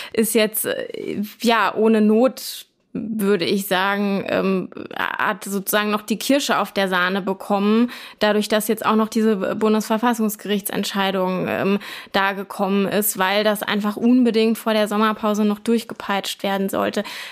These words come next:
Das hilft jetzt, glaube ich, auch nicht unbedingt, <laughs> gerade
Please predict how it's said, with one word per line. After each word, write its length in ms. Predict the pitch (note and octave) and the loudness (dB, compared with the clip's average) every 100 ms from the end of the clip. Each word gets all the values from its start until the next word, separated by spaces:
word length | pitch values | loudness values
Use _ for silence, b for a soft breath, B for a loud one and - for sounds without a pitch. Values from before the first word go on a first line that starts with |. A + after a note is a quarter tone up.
| - | -4
Das 200 | G3+ - | -2 0
hilft 500 | A#3+ B3 C4 - - | 2 2 2 -4 -2
jetzt, 480 | A3+ A3 - - - | -2 -2 -8 -10 0
glaube 300 | A3 A3 A3+ | 2 2 0
ich, 160 | - | 0
auch 180 | - A3+ | 0 2
nicht 260 | B3+ B3 B3 | 2 2 4
unbedingt, 800 | B3 B3+ A#3+ A3+ B3 - - - | 4 4 4 4 2 0 -10 -6
<laughs> 0 | |
gerade 560 | - G#3 A3+ A#3 A3+ | -2 0 2 2 0